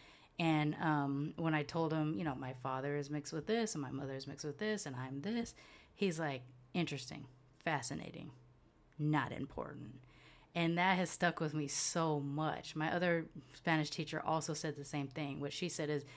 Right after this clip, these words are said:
"It's gonna be interesting for you to be a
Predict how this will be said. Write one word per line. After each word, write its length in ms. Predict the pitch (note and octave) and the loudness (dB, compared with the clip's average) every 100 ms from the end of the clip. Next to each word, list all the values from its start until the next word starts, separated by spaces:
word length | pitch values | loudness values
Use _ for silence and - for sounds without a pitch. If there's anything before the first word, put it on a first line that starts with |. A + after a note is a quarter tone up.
| - - - | -18 -20 -6
"It's 120 | D3+ | 2
gonna 160 | G3 G3 | 4 6
be 100 | E3 | 4
interesting 720 | E3+ F3 E3+ - D#3+ D3+ D3 | 4 2 0 0 2 2 2
for 160 | - | 0
you 300 | D3+ D3 D#3 | -2 0 0
to 100 | D3 | 0
be 380 | C3 D#3 D3 C#3+ | 0 2 2 0
a 100 | B2+ | -2